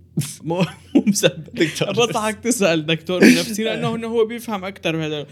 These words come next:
Speaker 1: فأنت أعطيته نصيحة بنفس الوقت ما أعطيته
Speaker 2: إيه،
Speaker 1: نصيحة.
Speaker 2: تمام.
Speaker 1: دليته على شخص بيعطيه نصيحة أحسن من نصيحتك.
Speaker 2: يا بالضبط.
Speaker 1: أو مو دك-، مو ضروري. دكتور نفسي بتحسها مسبة عنا إحنا العرب.
Speaker 2: إيه.
Speaker 1: على السيارة، إنه شو أعمل مدري شو.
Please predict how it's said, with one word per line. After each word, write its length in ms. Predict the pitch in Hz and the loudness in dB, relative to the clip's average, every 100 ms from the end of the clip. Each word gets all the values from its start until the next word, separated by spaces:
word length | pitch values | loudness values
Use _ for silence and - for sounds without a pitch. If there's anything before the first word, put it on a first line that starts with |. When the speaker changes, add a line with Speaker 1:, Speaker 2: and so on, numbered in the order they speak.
| - - | -10 -6
Speaker 1:
فأنت 200 | 226 214 | -2 -2
أعطيته 380 | 190 208 247 | -2 -2 -4
نصيحة 380 | 240 220 233 220 | -6 -6 -8 -6
بنفس 220 | 208 196 | -10 -6
الوقت 240 | 190 165 160 | -2 -2 -2
ما 60 | |
أعطيته 340 | 127 127 101 139 | -6 -6 -6 -4
Speaker 2:
إيه، 60 | 147 | -4
Speaker 1:
نصيحة. 240 | 127 101 - - | -6 -10 -16 -14
Speaker 2:
تمام. 140 | 131 120 | -2 4
Speaker 1:
دليته 340 | 160 196 196 | 6 6 2
على 100 | 165 | -2
شخص 240 | 196 180 165 | -4 -8 -6
بيعطيه 260 | 123 156 | -6 -6
نصيحة 440 | 147 143 151 139 143 | -8 -6 -8 -8 -10
أحسن 220 | 143 135 | -10 -12
من 60 | 113 | -12
نصيحتك. 320 | 113 120 117 113 | -14 -16 -16 -8
Speaker 2:
يا 300 | 120 113 110 | -6 -4 -6
بالضبط. 400 | 107 120 113 113 | -12 -14 -8 -2
Speaker 1:
أو 260 | 233 190 | -2 -2
مو 180 | 160 160 | -4 -4
دك-، 200 | 160 156 123 | -4 -6 -10
مو 440 | 131 - 107 139 | -18 -18 -18 -12
ضروري. 360 | 160 147 135 - | -10 -10 -12 -14
دكتور 360 | 131 156 156 | -12 -8 -4
نفسي 280 | 165 165 151 | -4 -4 -6
بتحسها 420 | 147 - 160 151 | -8 -12 -12 -10
مسبة 540 | 110 120 156 151 120 107 | -10 -8 -4 -4 -4 -8
عنا 220 | 110 113 | -10 -16
إحنا 180 | 110 110 | -16 -18
العرب. 300 | 107 107 - - - | -16 -18 -20 -20 -16
Speaker 2:
إيه. 40 | 113 113 - - | -12 -12 -16 -18
Speaker 1:
على 60 | 127 | -16
السيارة، 580 | - 156 160 165 127 90 | -2 0 2 2 0 -4
إنه 120 | 139 | -10
شو 240 | 165 202 | -8 -8
أعمل 300 | 160 165 139 | -6 -8 -10
مدري 180 | 135 139 | -10 -14
شو. 180 | - | -16